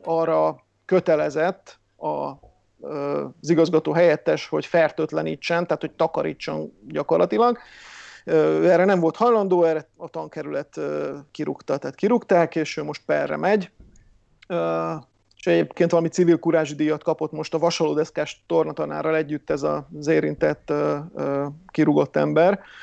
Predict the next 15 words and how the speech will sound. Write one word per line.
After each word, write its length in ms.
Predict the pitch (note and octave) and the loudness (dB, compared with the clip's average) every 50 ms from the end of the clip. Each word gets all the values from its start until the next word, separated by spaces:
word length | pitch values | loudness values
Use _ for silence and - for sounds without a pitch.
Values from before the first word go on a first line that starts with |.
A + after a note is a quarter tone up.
| - - - - - - - - - - - - - | -20 -18 -18 -18 -18 -18 -18 -20 -20 -20 -20 -14 -6
Ö, 400 | - E3+ D#3+ D#3+ D#3+ E3 E3 D#3+ C#3 - _ - - | 0 2 4 4 4 4 2 0 -4 -8 _ -14 -8
úgyhogy 200 | E3+ - F#3+ G3 | -2 0 4 6
ilyenekről 380 | G#3 G3 E3+ D#3+ - - F3+ E3 | 6 6 6 4 2 2 0 2
tudok 220 | - F#3 F3 E3 | 2 2 2 2
most 160 | F3 E3+ D#3 | 2 -2 0
beszámolni, 760 | D#3+ F3+ F3 - - F3+ E3+ F3 F3 E3+ E3+ E3+ E3+ E3+ E3 D3 - - - G3+ | 0 0 0 0 -2 -2 0 0 0 0 0 0 -2 -4 -4 -6 -10 -14 -12 -8
ö, 220 | F#3+ F3 F3 E3+ E3 D#3 C#3+ - - - - - F3 - | -8 -6 -6 -6 -8 -10 -12 -16 -20 -20 -20 -20 -16 -12
itt, 220 | E3+ D#3+ D#3+ - | -10 -10 -10 -10
itt, 220 | - - D#3+ - - | -10 -12 -10 -10 -8
itt 180 | D#3+ D3 - | -10 -10 -6
Pécsen. 520 | - - F#3 F#3+ F#3+ - - G#3+ A3 G#3+ G#3+ - - - - | 0 0 2 2 2 2 2 2 2 2 0 -4 -16 -20 -14
A 140 | - - D#3+ | -8 -4 0
digitális 540 | D#3+ A3+ A3 A#3+ - A3+ G#3 F#3+ F#3+ F#3+ - | 2 2 2 2 4 4 4 4 4 4 4
oktatásról, 1000 | G#3 G3+ - G3+ G3 - F#3+ F#3 F#3 - - F#3+ F#3+ F#3 F3+ F3+ F3+ F3+ F3 - | 2 2 2 0 0 0 0 0 0 -2 -2 0 2 2 4 4 4 2 0 -2
ö, 320 | D3 F3 F3 F3 F3 F3 | -2 -2 0 2 2 2